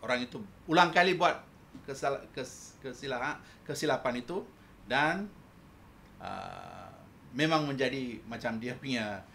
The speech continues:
ah, tabiat, ya, jadi hukum, ma-, hakim akan kata bagi dia maximum sentence, sentence, ah, hukuman yang maksimum.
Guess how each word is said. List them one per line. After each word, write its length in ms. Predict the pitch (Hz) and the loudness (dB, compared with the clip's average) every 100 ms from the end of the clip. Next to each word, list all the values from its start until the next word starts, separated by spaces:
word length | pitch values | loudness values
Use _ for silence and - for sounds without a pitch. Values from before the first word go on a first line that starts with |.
| - - | -20 -18
ah, 280 | 90 98 95 - | -14 -12 -12 4
tabiat, 480 | 156 170 190 220 - | 6 10 8 8 -2
ya, 240 | 135 - - | -4 -4 -6
jadi 240 | 98 110 117 | -8 -8 -8
hukum, 280 | 110 110 - | -10 -12 -10
ma-, 160 | 107 107 | -8 -6
hakim 320 | 120 - 131 | -6 -4 -8
akan 240 | 113 104 | -8 -10
kata 240 | 104 104 104 | -10 -8 -8
bagi 280 | 113 110 110 | -6 -6 -4
dia 160 | 113 | -6
maximum 560 | 95 101 117 - 123 107 | -6 -6 -8 -8 -6 -6
sentence, 400 | - 95 98 - | -8 -10 -12 -12
sentence, 400 | 113 110 110 - | -10 -8 -10 -10
ah, 120 | 110 - - - | -14 -14 -20 -16
hukuman 360 | 110 117 110 107 | -12 -4 -4 -2
yang 240 | 107 110 113 107 | -4 -6 -10 -8
maksimum. 560 | 107 104 - 104 92 | -8 -8 -10 -10 -10